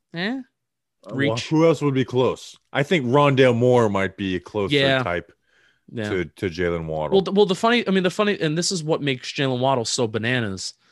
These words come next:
Speaker 1: You know, I literally was talking about how, you know, uh, Tony is over the middle of the field, um, you know, and Rondale Moore is, like, even, like, he has, like, that explosive playability,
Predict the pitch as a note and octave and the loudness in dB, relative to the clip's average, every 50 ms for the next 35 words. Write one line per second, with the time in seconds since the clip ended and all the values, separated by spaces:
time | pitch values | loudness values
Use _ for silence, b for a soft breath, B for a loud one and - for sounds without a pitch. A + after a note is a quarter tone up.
0 | _ _ _ _ _ - C#3+ C3 C3 C3 C3+ E3 E3+ E3 D#3 C#3+ C#3 C3+ - - | _ _ _ _ _ -4 -2 0 0 0 0 0 2 2 0 0 -2 -4 0 0
1 | D3 C#3 C3 C#3 C3 C3 B2+ B2 A#2 C3 B2+ B2 B2 A#2+ A#2+ A#2+ - - B2 A#2+ | 0 0 0 0 0 0 0 0 0 0 2 2 2 2 0 -2 -2 -4 -6 -6
2 | A2+ G#2+ G#2 - _ _ _ - A#2 A2 G#2+ G#2 G2 - - C#3 C#3 C3+ C3+ C3+ | -6 -8 -10 -14 _ _ _ -8 -6 -6 -6 -6 -8 -6 -4 -2 0 0 0 0
3 | C3 B2+ b b b b b b b b - A#2 G#2 C3 C3+ C3 C3 C3 B2+ B2+ | -2 -4 b b b b b b b b -6 -2 0 2 2 2 2 2 2 2
4 | B2+ B2 B2 A#2 - - C3+ B2+ B2+ B2 A#2+ A#2+ A#2 A#2 A#2 A2+ A2 - - - | 2 2 0 -2 -2 -2 0 2 4 4 4 4 2 2 0 -2 -6 -10 -12 -12
5 | - - - A2+ A2 G#2+ G#2 G#2 G2+ G2+ G2 G2 G2 F#2+ F#2+ _ _ _ _ _ | -12 -12 -10 -8 -6 -6 -6 -6 -6 -8 -8 -10 -12 -14 -16 _ _ _ _ _
6 | C3+ A2+ G2+ G2+ - - A2 A2 G#2+ B2 C#3 D3+ D3+ C#3 B2 A2+ A2+ A#2+ B2+ C#3 | -10 -10 -10 -8 -8 -8 -8 -6 -4 -2 -2 0 0 0 0 0 0 0 2 2
7 | B2+ G#2+ G2 F2 - F#2 F2+ F2+ F2+ - - D#3 D3 C#3+ B2+ A#2+ A2 G#2 F2+ b | 2 0 -2 -4 -6 -8 -8 -10 -14 -8 -4 -2 -2 0 -2 -2 -4 -6 -10 b
8 | b b b b B2 G#2+ F2 - - _ - - D#3 D#3 B2 C3+ C3+ D#3 C#3+ - | b b b b -6 -6 -6 -8 -14 _ -10 -8 -6 -4 -4 -2 -2 -2 -2 -2
9 | C3+ A#2+ G#2+ - B2+ A#2 G#2+ G#2 - - - - - C3 C3 A#2+ - - A2+ G2 | -2 -4 -2 -2 -2 -2 -2 -4 -4 -6 -4 -2 0 0 0 0 0 -4 -6 -8
10 | - - B2+ B2 A2 G#2 F#2+ G2+ C3 C3+ C#3 C3 G#2+ G2 F#2+ F2+ | -6 -4 -2 -2 -2 -4 -4 -2 -2 0 0 0 -2 -4 -8 -12